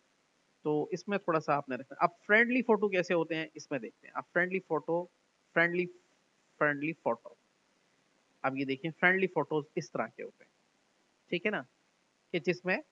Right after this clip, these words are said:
आप कोई एक काम करते वक्त कोई activity में, जरूर नहीं friends के साथ, तो अगर हम यहाँ लिख देते हैं फ्रेंडली,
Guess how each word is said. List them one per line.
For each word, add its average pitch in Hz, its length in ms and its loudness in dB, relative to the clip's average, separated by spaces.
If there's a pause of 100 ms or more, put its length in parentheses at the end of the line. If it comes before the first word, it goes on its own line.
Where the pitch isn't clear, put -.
(460)
आप 156 380 4 (400)
कोई 156 300 0
एक 147 260 -2
काम 151 240 2
करते 139 320 -4
वक्त 127 440 -2
कोई 135 360 -2
activity 127 560 -4
में, 123 320 -6 (880)
जरूर 196 260 6
नहीं 175 140 2
friends 160 320 2
के 160 80 -8
साथ, 143 240 4 (640)
तो 156 140 4
अगर 156 300 -2
हम 170 120 -2
यहाँ 165 180 0
लिख 156 140 0
देते 165 240 -4
हैं 165 60 0
फ्रेंडली, 165 600 -2